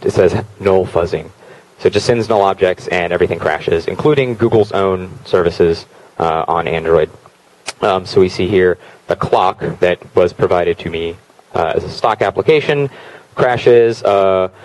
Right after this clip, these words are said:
alert service crashes for a null pointer exception. Um, so, like, pretty much everything, everything crashes here. Um, third-party applications fall to this,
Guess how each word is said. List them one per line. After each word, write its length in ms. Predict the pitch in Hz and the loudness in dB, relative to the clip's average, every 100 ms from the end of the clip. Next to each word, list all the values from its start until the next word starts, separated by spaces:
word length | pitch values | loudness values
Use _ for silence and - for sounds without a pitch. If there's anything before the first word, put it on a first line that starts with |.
| - - - - | -20 -20 -14 -2
alert 340 | 107 127 127 | 2 2 2
service 340 | - 127 117 107 | 2 4 4 0
crashes 760 | 120 110 104 110 107 104 104 - - - | -2 -2 2 2 4 0 -4 -16 -20 -2
for 120 | 92 | 0
a 60 | |
null 160 | 101 107 | 2 0
pointer 320 | 104 120 110 | 2 0 0
exception. 760 | 107 - 107 - 101 101 98 95 - - | 0 0 0 2 2 0 -4 -10 -16 -4
Um, 540 | 95 95 92 90 90 - - - _ _ _ - | 0 2 2 -2 -4 -14 -20 -20 _ _ _ 0
so, 120 | 117 | 4
like, 280 | 101 92 - | 4 0 0
pretty 180 | 135 | 0
much 260 | 113 101 - | 2 -2 -2
everything, 560 | 98 95 85 85 80 85 113 | -2 0 0 -2 -6 -12 -6
everything 580 | 104 101 90 90 87 85 - _ | 0 0 0 -4 -6 -12 -16 _
crashes 400 | 98 82 - 78 | -4 -4 -6 -6
here. 260 | 85 - - - | -4 -4 -6 -4
Um, 480 | 90 85 85 85 101 _ _ _ | -2 0 -2 -4 -10 _ _ _
third-party 380 | 101 98 104 98 | 0 2 2 2
applications 500 | 92 - 90 90 87 | 0 -2 -2 -2 -4
fall 180 | 82 85 | -2 -2
to 80 | |
this, 300 | 73 85 - | 0 0 -2